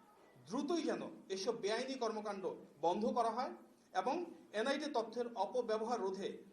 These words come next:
প্রতিরোধমূলক পদক্ষেপ নেওয়া হয়। আমরা জানতে পেরেছি, প্রতিটি ভোট কেন্দ্রে ভলান্টিয়ার ক্যাটাগরির তেরো থেকে পনেরো জন আনসার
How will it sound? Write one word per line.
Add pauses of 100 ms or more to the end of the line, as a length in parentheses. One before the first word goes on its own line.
(160)
প্রতিরোধমূলক (280)
পদক্ষেপ (280)
নেওয়া
হয়। (1600)
আমরা
জানতে
পেরেছি, (460)
প্রতিটি (100)
ভোট
কেন্দ্রে (540)
ভলান্টিয়ার
ক্যাটাগরির (140)
তেরো (120)
থেকে (360)
পনেরো
জন (180)
আনসার